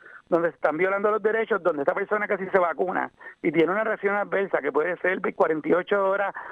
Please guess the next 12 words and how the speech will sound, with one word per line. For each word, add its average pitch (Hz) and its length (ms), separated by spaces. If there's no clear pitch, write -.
o 156 140
dos 147 200
semanas 190 320
más 185 240
tarde, 156 480
la - 160
gente 135 160
a 170 60
veces 170 180
no 160 140
lo 151 140
sabe, 120 400